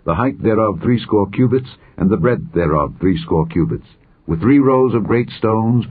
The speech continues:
and a row of new timber, and let the expenses be given out of the king's house. And also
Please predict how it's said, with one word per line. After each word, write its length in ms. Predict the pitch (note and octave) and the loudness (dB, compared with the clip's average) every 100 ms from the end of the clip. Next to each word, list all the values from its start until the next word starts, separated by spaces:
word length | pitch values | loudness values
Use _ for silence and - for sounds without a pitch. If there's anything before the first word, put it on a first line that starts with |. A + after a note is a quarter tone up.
| - - | -12 -4
and 120 | F2+ | 0
a 40 | |
row 280 | F#2+ A2+ A2+ | 2 4 2
of 120 | G2+ | 2
new 200 | G2+ A2 | 0 0
timber, 420 | - G#2 C2 G#1+ - _ _ D2 | 0 -2 -2 -4 -12 _ _ -4
and 80 | D2 | -2
let 140 | G2 | 0
the 80 | G#2 | -2
expenses 520 | F#2+ B2+ C3 B2 A2+ | -2 -4 -2 -2 -2
be 140 | A2+ | 0
given 280 | F#2+ G#2+ A2 - | 0 0 0 -2
out 180 | G2 | -2
of 80 | G2 | -2
the 100 | F2 | -2
king's 280 | F2 G2 F#2 | 0 0 0
house. 280 | D#2+ B1 - - _ _ _ _ | -2 -4 -8 -20 _ _ _ _
And 120 | D#2 A2+ | 0 2
also 480 | D3 - B2+ B2+ | 2 2 0 0